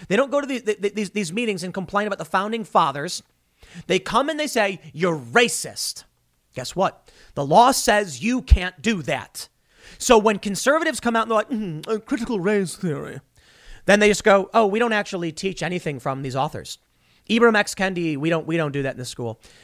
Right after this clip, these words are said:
Uh, Kimberly Crenshaw, Derek Bell, um, they're not in the school at all. Have a nice day. Done. That's the problem. What conservatives need to do,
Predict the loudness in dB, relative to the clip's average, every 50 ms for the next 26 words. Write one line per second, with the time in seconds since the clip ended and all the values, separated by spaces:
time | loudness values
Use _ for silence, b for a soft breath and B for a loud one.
0 | b b -2 -2 0 -2 -2 -2 -2 -4 -4 -4 -4 -6 -6 -4 -2 -2 -2 -2
1 | -2 -4 -4 -4 -4 -4 -4 -4 -6 -6 -4 -4 -6 -6 -4 -4 -2 0 0 0
2 | 0 0 -2 -2 -4 -8 -10 -10 -10 -10 -10 -8 -6 -6 -4 -6 -6 -8 -12 _
3 | -2 -2 -2 0 0 -2 -2 -2 -2 -2 -2 -2 -4 -8 -10 _ _ _ _ _
4 | -20 -20 _ _ _ _ _ _ -20 _ _ _ _ _ _ _ -2 -2 -2 -2
5 | -4 -8 -16 _ _ _ _ _ _ b b b b b b b b b b b
6 | 2 2 2 2 0 -6 -4 -2 -2 -2 -2 -2 -4 -8 -14 -14 -16 -20 _ B
7 | B B B B B B B B -2 0 -2 -4 -2 2 4 4 4 6 4 2
8 | 0 -2 -4 -4 -4 -4 -4 -4 -2 -2 -2 -2 -2 -8 -14